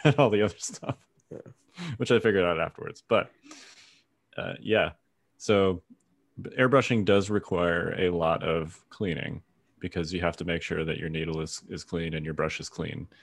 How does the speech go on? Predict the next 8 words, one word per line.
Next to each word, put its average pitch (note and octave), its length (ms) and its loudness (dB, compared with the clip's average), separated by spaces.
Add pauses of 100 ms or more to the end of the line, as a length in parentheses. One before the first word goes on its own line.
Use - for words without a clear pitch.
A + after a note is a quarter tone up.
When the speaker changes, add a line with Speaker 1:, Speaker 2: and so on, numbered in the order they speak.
(260)
Speaker 1:
especially - 360 2
when F#2+ 120 2
you're F2 100 2
using F2 300 0
primer, E2+ 340 0
because F2+ 260 -4
primer E2 320 -2
doesn't, E2 320 -4